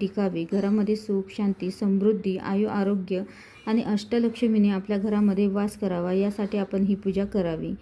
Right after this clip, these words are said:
तर या दिवशी भगवान विष्णू, भगवान विष्णूंची जो कोणी पूजा करतं तर माता लक्ष्मीसहित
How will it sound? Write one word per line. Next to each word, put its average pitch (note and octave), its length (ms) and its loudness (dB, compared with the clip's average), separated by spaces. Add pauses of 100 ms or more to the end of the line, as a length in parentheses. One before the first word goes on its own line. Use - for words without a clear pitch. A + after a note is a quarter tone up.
(340)
तर A3 60 0
या A#3 180 4
दिवशी G#3+ 300 0
भगवान G#3+ 340 4
विष्णू, G#3+ 560 2 (500)
भगवान A3 360 4
विष्णूंची A3 680 2 (180)
जो A3 100 2
कोणी A3+ 260 2
पूजा G#3+ 340 0
करतं G#3+ 460 0 (100)
तर G#3+ 100 2
माता A3 320 0
लक्ष्मीसहित A3 840 0